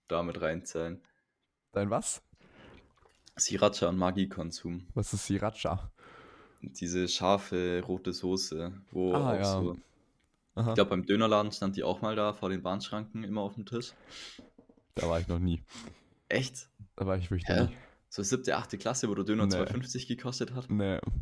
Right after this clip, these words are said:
Speaker 2: nee.
Speaker 1: Weiß ich jetzt ja nicht.
Speaker 2: <laughs>
Speaker 1: Ähm,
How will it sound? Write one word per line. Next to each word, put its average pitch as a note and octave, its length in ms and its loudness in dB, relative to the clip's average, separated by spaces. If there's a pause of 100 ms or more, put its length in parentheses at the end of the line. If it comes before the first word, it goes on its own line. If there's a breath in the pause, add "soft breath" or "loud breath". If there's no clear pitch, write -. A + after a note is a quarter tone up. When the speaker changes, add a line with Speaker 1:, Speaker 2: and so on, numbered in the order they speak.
(120)
Speaker 2:
nee. - 180 -2 (2250 loud breath)
Speaker 1:
Weiß F2+ 240 -2
ich - 120 -12
jetzt - 160 -10
ja - 100 -10
nicht. - 240 -18 (160)
Speaker 2:
<laughs> A2 100 0 (840 loud breath)
Speaker 1:
Ähm, F#2+ 580 2